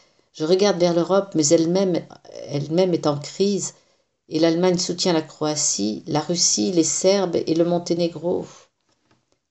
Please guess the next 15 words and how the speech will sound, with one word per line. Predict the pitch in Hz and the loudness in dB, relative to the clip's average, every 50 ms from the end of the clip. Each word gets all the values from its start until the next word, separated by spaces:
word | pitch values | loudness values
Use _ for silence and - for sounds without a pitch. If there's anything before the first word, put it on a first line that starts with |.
| _ _ _ _ _ _ _ _ _ _ - | _ _ _ _ _ _ _ _ _ _ 0
Tant | 190 196 202 | 2 2 4
de | 180 175 | 4 4
déconvenues | 156 160 165 - - 180 170 165 160 156 160 185 190 | 4 2 2 2 0 -4 0 0 0 2 2 2 2
ne | 180 151 | 2 2
découragent | 143 147 143 143 - 160 156 165 160 - - - | 0 0 -2 -2 -4 -2 0 0 -2 -2 -2 -2
pas | 185 175 | 0 0
l'ancien | 156 156 143 - - - 165 | 0 0 -2 -2 0 2 0
général | 151 143 147 143 151 151 147 - 160 165 156 | 0 0 -2 -4 -4 -4 -2 -2 -2 -2 -4
que | - - | -4 -2
l'on | 160 160 156 156 | 0 0 0 0
imagine | 160 170 170 165 165 156 160 160 160 156 | 0 0 2 0 0 0 0 -2 0 0
mal | 156 165 170 170 165 147 147 | 0 2 2 2 2 2 0
ne | 143 | 0
pas | 139 143 147 143 | 0 -2 -4 -6
combattre. | - 143 139 131 135 127 117 117 135 - - - - | -4 -6 -4 -4 -4 -4 -6 -6 -10 -14 -18 -20 -20